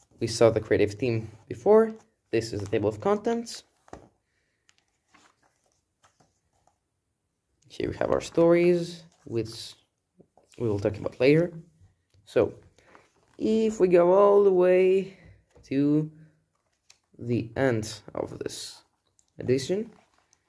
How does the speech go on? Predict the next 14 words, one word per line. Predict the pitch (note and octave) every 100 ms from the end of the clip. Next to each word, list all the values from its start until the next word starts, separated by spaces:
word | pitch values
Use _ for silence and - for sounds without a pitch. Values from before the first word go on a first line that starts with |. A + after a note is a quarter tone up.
| _ _ -
we | E3 -
will | - B2 G#2+ -
find | _ - C3 C3+ C#3 -
the | C3+ D#3 D3+ -
extras. | A2 G#2+ - A2 A2 A2 A2 A2 A#2 - _ _ _ _ _ - _ _ _ _ _ _ _ _ _ _ -
Yeah, | - -
here | -
it | - -
is. | - _ _ _ _ _ _ _ _ _ _ _
Here | -
we | D3
have | D3+ D3+
some | - D3 C#3
covers, | - F3+ G3+ G#3+ G#3+ - -